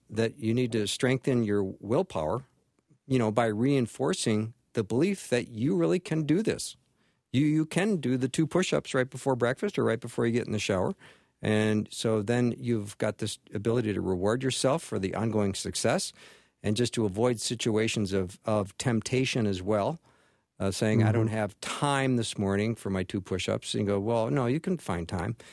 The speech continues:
Speaker 1: And then try to engage in, in positive, uh, thinking. You know, it's just, I envision this being something I can successfully do. And he seemed to think that that was, uh, uh, you know, in some, uh, the key to, uh, to very positive motivation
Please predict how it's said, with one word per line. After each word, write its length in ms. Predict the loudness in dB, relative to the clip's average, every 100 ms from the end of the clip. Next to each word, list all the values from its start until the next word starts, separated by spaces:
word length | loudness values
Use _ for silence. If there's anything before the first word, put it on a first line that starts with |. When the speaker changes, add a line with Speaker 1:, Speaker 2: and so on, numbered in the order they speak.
| -20 _
Speaker 1:
And 120 | 2
then 140 | 2 0
try 220 | -2 0
to 120 | 2
engage 400 | 0 0 0 0
in, 120 | -2
in 160 | -2 -4
positive, 720 | -4 -4 0 0 0 -4 -8 -4
uh, 180 | -4
thinking. 520 | -2 -2 0 -2 -4 -6
You 100 | -4
know, 180 | -2 -2
it's 400 | -2 -2 -4 -6
just, 320 | -4 -4 -2
I 140 | 0
envision 560 | 2 2 0 0 0 0
this 240 | -2 -4 -4
being 240 | -2 -2
something 400 | 0 -2 0 0
I 120 | -2
can 180 | -2 -6
successfully 840 | -6 -4 -2 0 -2 -4 -4 -2
do. 320 | 2 2 2 -4 _ -20 -20 _ _ 0
And 320 | 2 0 -2 _
he 360 | -12 0 2 2
seemed 300 | 2 2 2
to 80 | 2
think 220 | 0 -4
that 100 | -2
that 180 | -2 0
was, 240 | -2 0
uh, 300 | 0 0 -2 -2
uh, 220 | -2 -2 -6
you 220 | -6 -2
know, 140 | -2 0
in 180 | 0 0
some, 480 | 2 2 0 -2 -6
uh, 120 | -6 -2
the 120 | -2
key 260 | 0 0 0
to, 300 | 0 0 0
uh, 240 | 0 -2 -6 -20 _ _ -8
to 160 | -6
very 320 | 0 0 0
positive 540 | -2 -4 -2 0 0 0
motivation 640 | 0 0 0 -2 -4 -10